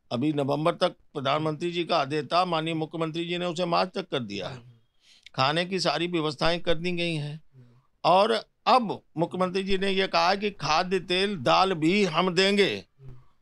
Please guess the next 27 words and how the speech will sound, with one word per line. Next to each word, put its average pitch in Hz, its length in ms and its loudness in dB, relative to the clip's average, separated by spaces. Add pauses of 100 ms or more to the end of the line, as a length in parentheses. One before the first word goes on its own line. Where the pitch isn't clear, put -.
(560)
महंगाई 147 500 2
की 220 160 -4
जहाँ 185 260 2
तक 190 120 -4
बात 170 320 0
है, 208 140 -4
तो 214 260 -2 (180)
अ-, 139 120 -4 (200)
अगर 170 200 0
महंगाई 190 340 2
की 220 120 -4
बात 214 260 2
है 208 140 2
तो 214 160 2
अभी 214 180 0
माननीय 190 300 0
मोदी 180 340 0
जी 180 120 -2
ने 113 280 -6 (480)
जो 165 180 2
पेट्रोल 180 420 2
के 202 500 0
एक्साइज 180 340 0
ड्यूटी 185 300 0
कम 185 240 2
की 151 200 -2
है, 98 260 -4